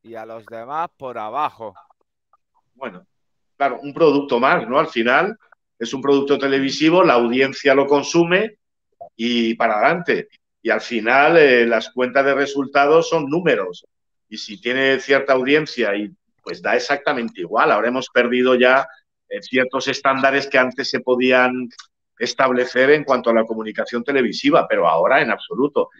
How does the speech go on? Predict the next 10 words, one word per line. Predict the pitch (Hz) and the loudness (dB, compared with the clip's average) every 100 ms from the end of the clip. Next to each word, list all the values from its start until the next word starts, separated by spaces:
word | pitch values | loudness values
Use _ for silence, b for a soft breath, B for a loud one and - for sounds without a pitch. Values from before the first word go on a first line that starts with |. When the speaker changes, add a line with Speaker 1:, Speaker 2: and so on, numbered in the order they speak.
| _ | _
Speaker 2:
Mira, | 143 147 | 2 4
ahora | 139 165 | 4 4
yo | 160 | 4
creo | 156 165 165 | 6 6 6
que | 143 | 4
la, | 120 110 95 - _ _ _ _ _ _ _ _ | 4 2 -2 -10 _ _ _ _ _ _ _ _
el, | 127 127 120 120 117 | -6 -4 -4 -4 -4
el | 113 117 120 | -6 -6 -4
prestigio | 117 110 - 165 165 180 208 180 | -6 -6 0 0 2 2 2 0
en, | 127 117 | -2 -6